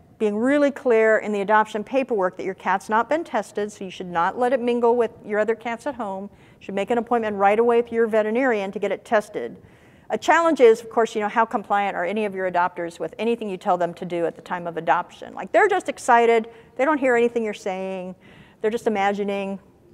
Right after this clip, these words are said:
going to the pet store next and getting some toys. So we have to, I think, s-,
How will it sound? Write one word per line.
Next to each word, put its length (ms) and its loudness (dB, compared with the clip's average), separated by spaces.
going 200 -4
to 80 -8
the 60 -10
pet 200 -6
store 220 -4
next 320 -8
and 80 -10
getting 200 -2
some 160 -12
toys. 540 -4
So 140 6
we 280 4
have 340 2
to, 380 0
I 80 4
think, 260 -2
s-, 180 -20